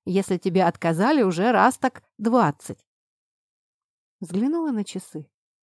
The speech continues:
Почти одиннадцать. Было уже поздно, но я всё же решилась и набрала номер мобильного телефона Маргариты, мамы псковских девочек. Собиралась спросить, всё ли у них в порядке,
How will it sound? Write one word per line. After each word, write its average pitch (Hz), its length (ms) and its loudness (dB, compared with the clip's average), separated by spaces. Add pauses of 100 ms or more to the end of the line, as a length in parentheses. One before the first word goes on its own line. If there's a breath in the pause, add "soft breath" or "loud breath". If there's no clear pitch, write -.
(300)
Почти - 420 -8
одиннадцать. 160 760 -10 (840)
Было 277 340 0
уже 254 240 -2
поздно, 226 480 -2
но 185 100 -4
я 220 220 -2
всё 226 240 -6
же 196 160 -4
решилась 214 560 -4
и 226 100 -6
набрала 185 500 -4
номер 190 360 -4
мобильного 170 560 -4
телефона 180 520 -8
Маргариты, 175 720 -6 (800)
мамы 233 340 -2
псковских - 560 -6
девочек. 170 560 -8 (880)
Собиралась 277 560 0
спросить, 226 480 -2
всё - 220 -2
ли 233 100 0
у 226 60 -2
них 220 200 -4
в - 60 -20
порядке, 226 640 -4